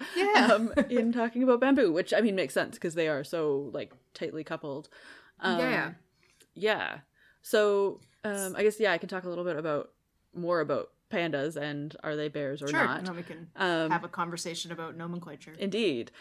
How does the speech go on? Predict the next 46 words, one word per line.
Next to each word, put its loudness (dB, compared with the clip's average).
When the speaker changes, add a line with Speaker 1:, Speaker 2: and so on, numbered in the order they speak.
Speaker 2:
So 4
lots 2
of 0
people 4
call 4
them -2
panda -4
bears, 0
and 0
lots -2
of -10
people -2
think -6
that -2
is -4
wrong. -8
And -2
when 0
we 6
were 6
growing 4
Speaker 1:
Mm-hmm. 6
Speaker 2:
up, 2
I 0
think -6
the 2
understanding 0
Speaker 1:
It -4
was -4
Speaker 2:
was 2
that 0
Speaker 1:
wrong? 2
Speaker 2:
it 0
was -2
wrong. -2
But 4
now 6
that 6
they've 2
done 0
a -4
lot 0
of -4
genetics 2
and -4
evolution 2